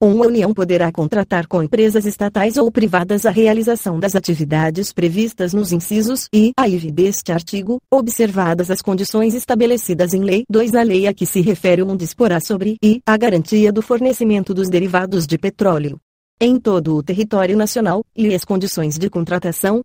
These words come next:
e a estrutura e atribuições do órgão regulador do monopólio da União. Três, a lei disporá sobre o transporte e a utilização de materiais radioativos no território nacional.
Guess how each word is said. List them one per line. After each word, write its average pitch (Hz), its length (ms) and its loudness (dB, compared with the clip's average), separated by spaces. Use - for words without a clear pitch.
e 208 200 2
a 202 80 -2
estrutura 190 520 -4
e 214 80 4
atribuições 180 640 -2
do 170 140 0
órgão 175 320 0
regulador 208 580 0
do 175 120 -2
monopólio 208 580 0
da 185 100 2
União. 156 480 0
Três, 226 280 2
a 233 80 4
lei 196 200 2
disporá 185 460 0
sobre 214 260 -2
o 220 40 -4
transporte 190 540 -2
e - 20 0
a 208 40 2
utilização 226 640 0
de 180 80 -2
materiais 202 500 2
radioativos 175 760 -2
no 190 140 -2
território 190 520 0
nacional. 214 460 0